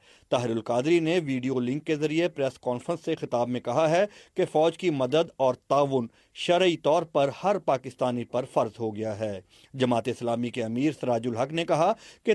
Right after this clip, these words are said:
تشدد اور طاقت کا استعمال ریاست اور غیر ریاستی عناصر دونوں کی طرف سے حکمت اور دانائی کے خلاف ہے۔ انہوں نے زور دیا کہ جنگ کے باوجود مذاکرات کے ذریعے امن قائم کرنے کا راستہ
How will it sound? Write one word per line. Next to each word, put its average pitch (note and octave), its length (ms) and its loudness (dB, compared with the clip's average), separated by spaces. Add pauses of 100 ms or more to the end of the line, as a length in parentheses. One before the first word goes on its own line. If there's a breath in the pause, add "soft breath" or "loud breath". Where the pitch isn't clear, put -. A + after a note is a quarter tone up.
تشدد F3 500 2
اور D#3 200 4
طاقت C#3 500 -2
کا C3+ 120 2
استعمال B2+ 560 0 (320 soft breath)
ریاست C#3 580 0
اور D3 180 2 (100)
غیر D3+ 200 2
ریاستی C3 480 -2
عناصر A2+ 360 -2 (380 soft breath)
دونوں E3+ 400 4
کی F3 140 0
طرف C#3 320 -2
سے F3+ 160 2 (120)
حکمت F3 380 -4
اور C3+ 180 0
دانائی B2+ 440 0
کے D#3 140 -4
خلاف B2 440 -2
ہے۔ G#2 180 -6 (320 soft breath)
انہوں C#3 220 2
نے C#3+ 140 4
زور B2 240 2
دیا E3 300 2
کہ F#3+ 160 -4
جنگ C#3 280 -2
کے C3+ 160 -2
باوجود E3+ 540 0 (300 soft breath)
مذاکرات D3 640 2
کے F3 120 0
ذریعے C#3+ 360 0 (160)
امن D3+ 200 0
قائم C3 340 -2
کرنے C3 340 -4
کا A#2 160 -2
راستہ B2+ 480 -2